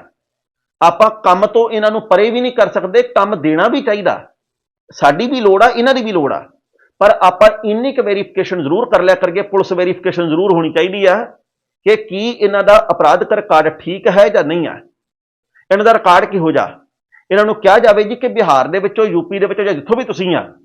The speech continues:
ਉੱਥੋਂ ਦੀ ਪੁਲਿਸ ਕਲੀਅਰੈਂਸ ਸਰਟੀਫਿਕੇਟ ਲੈ ਕੇ ਆਓ, ਉਹਦੀ ਪੜਤਾਲ ਕੀਤੀ ਜਾਵੇ, ਫਿਰ ਇਹ ਪਤਾ ਲਾਇਆ ਜਾਵੇ ਜੀ ਇਹਨਾਂ ਦਾ ਆਧਾਰ ਕਾਰਡ, ਪੈਨ ਕਾਰਡ ਸਹੀ ਹੈ ਕਿ ਨਹੀਂ,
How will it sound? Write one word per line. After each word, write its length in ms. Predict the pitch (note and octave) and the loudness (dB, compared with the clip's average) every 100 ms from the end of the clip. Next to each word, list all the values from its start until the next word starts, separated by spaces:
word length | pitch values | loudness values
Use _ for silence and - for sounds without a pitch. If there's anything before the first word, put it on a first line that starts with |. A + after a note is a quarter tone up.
| _ _ F#3 | _ _ -4
ਉੱਥੋਂ 240 | F#3 F#3+ | -2 -2
ਦੀ 100 | G#3 | -4
ਪੁਲਿਸ 340 | - G3+ - | -2 -4 -2
ਕਲੀਅਰੈਂਸ 420 | - G#3 A#3 A3+ - | -6 -4 -2 -4 -4
ਸਰਟੀਫਿਕੇਟ 560 | G3+ G3+ - D3 F#3+ | -2 -2 -4 -4 -4
ਲੈ 140 | F3 F3+ | -2 -2
ਕੇ 180 | D#3 | -2
ਆਓ, 300 | B2 E2+ - _ _ _ _ _ - | -4 -4 -12 _ _ _ _ _ 2
ਉਹਦੀ 220 | G#3+ C4+ | 2 2
ਪੜਤਾਲ 480 | C4 G#3 - F3 D4+ | -2 -2 2 4 4
ਕੀਤੀ 300 | A3 - G#3+ | 0 -8 0
ਜਾਵੇ, 280 | F#3 C#3 F#2 _ _ _ _ _ _ _ _ _ _ _ _ _ - | 0 0 -6 _ _ _ _ _ _ _ _ _ _ _ _ _ 0
ਫਿਰ 180 | G#3+ | 2
ਇਹ 140 | C4 B3+ | 4 0
ਪਤਾ 220 | B3 A#3 | 2 4
ਲਾਇਆ 180 | A3 G#3 | 6 6
ਜਾਵੇ 240 | G#3 G3+ | 4 2
ਜੀ 100 | A#3+ | 0
ਇਹਨਾਂ 160 | C4 A3 | 0 2
ਦਾ 60 | |
ਆਧਾਰ 280 | A3+ G3+ A#3 | 4 4 2
ਕਾਰਡ, 240 | - F3+ F3+ | 2 0 0
ਪੈਨ 260 | F#3+ F3 | 0 0
ਕਾਰਡ 220 | F#3 G3 | 2 0
ਸਹੀ 300 | G3 - C4+ | 0 -2 0
ਹੈ 100 | G#3+ | 0
ਕਿ 160 | G3 D#3+ | 0 -2
ਨਹੀਂ, 180 | C#3+ | -4